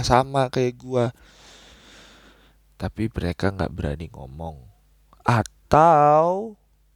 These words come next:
kayak gue, nggak punya teman untuk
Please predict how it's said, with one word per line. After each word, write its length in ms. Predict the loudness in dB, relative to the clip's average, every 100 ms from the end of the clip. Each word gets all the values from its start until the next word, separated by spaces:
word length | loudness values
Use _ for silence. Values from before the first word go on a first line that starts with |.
| _ _ _ _ _ _ _ _ _ _
kayak 400 | -2 0 2 0
gue, 520 | -4 -12 -8 0 2 2 -2 -6 _ _ _ _ _ _ _ _ _ _ _ _ _ -14
nggak 240 | -2 -2 -2
punya 320 | -12 -8 -6 -8
teman 480 | -12 -14 -2 -2 -2 -8
untuk 320 | -20 -20